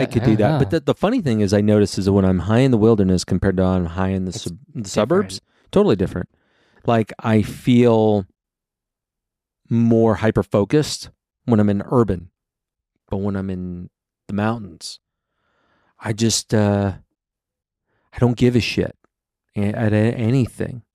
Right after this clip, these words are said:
Speaker 2: 'Cause that's the thing, like, when you get out of your life to go do something,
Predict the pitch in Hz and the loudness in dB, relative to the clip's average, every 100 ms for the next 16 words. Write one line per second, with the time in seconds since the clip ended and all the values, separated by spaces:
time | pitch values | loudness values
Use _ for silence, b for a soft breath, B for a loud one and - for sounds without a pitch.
0 | _ _ - 123 123 123 117 - 117 101 | _ _ 0 2 2 0 -2 0 0 0
1 | - 101 101 98 - 113 107 104 107 110 | -2 -2 -2 -4 0 2 2 2 2 2
2 | 98 98 90 92 101 117 - 110 101 95 | 2 0 0 -2 -2 -4 -6 -4 0 0
3 | 101 98 - 120 117 151 156 | 0 -2 0 -2 -2 -4 -4